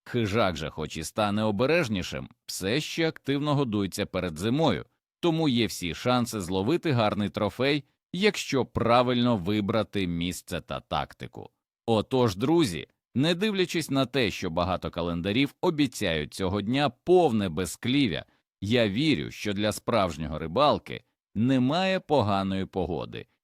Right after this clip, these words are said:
є лише погана підготовка. Беріть свої спінінги, перевірені приманки і вирушайте на водойму.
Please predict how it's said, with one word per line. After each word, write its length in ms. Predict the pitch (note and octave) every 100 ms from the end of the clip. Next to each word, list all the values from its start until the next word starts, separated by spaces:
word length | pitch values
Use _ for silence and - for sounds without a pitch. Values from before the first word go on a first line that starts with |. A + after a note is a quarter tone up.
| _
є 260 | F2+ G#2 F3
лише 340 | G3+ - G#3
погана 580 | G3+ G#3 C3 G#2 G#2+ G#2
підготовка. 840 | - D#2 E2 C#2 C#2+ B1 - A#1 - _ _ -
Беріть 420 | G#2+ G3 F3 F#2
свої 280 | - F2 D2+
спінінги, 640 | C#2 - A3+ A3 G#3 E3+ D#3+
перевірені 760 | - F#2 F2 F2 G2 F2 D#2
приманки 680 | - F2 C3+ G3 G3+ G3 F3+ _ _ _
і 120 | A3+ G#3
вирушайте 960 | F3 C#3+ A2+ - F#2+ G2 F#2+ F#2+ E2+ -
на 180 | F#2 F2
водойму. 640 | D#2+ C2 D2 C2 C2 A#1